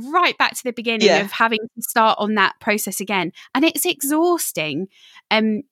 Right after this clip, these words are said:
Speaker 1: that pressure to love is almost just as difficult as that pressure to hate that we get from the diet industry.
Speaker 2: Yeah.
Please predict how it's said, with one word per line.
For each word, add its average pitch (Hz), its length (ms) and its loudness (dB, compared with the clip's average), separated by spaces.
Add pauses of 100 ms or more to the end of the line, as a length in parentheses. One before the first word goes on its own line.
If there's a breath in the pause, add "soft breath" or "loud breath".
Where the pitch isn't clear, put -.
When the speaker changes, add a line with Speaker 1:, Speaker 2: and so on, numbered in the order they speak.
(120)
Speaker 1:
that - 200 0
pressure 294 420 0
to 247 280 -2 (200)
love 240 320 2
is 226 240 0
almost 220 480 -2
just - 340 -4
as 220 140 -4
difficult 226 480 -4
as 202 100 -8
that - 200 0
pressure 233 300 -4
to 196 320 -4 (320)
hate 233 300 -2 (100)
that 196 100 0
we 202 80 -4
get - 160 -2
from 202 120 -4
the 196 80 0
diet 240 240 2
industry. 170 480 -2
Speaker 2:
Yeah. 165 220 0